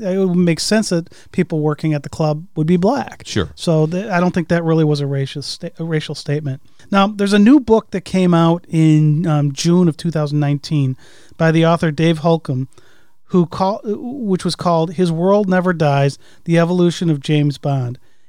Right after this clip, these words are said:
Speaker 1: And he discusses in one of the chapters how, or actually, the book itself talks about, um, how the movie series has evolved in its portrayal of masculinity, femininity,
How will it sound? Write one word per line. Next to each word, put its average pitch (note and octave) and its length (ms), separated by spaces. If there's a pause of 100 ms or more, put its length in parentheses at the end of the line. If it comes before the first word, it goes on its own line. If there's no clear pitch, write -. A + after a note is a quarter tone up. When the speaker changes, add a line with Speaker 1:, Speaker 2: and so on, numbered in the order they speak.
(120)
Speaker 1:
And E3+ 100
he A3+ 140
discusses G#3+ 920
in F3+ 180
one F#3 120
of F3 80
the E3 60
chapters F3+ 600
how, E3 240
or G#3+ 220
actually, A#3+ 280 (440)
the G3 60
book A#3+ 280
itself G#3 420
talks F3 320
about, D#3+ 380 (500)
um, D3+ 320
how F#3 100
the F#3 80
movie G3+ 300
series F3 400
has E3 140
evolved D#3+ 560
in D#3+ 180
its D3+ 100
portrayal F3 520
of D3 100
masculinity, E3 840 (340)
femininity, D#3+ 840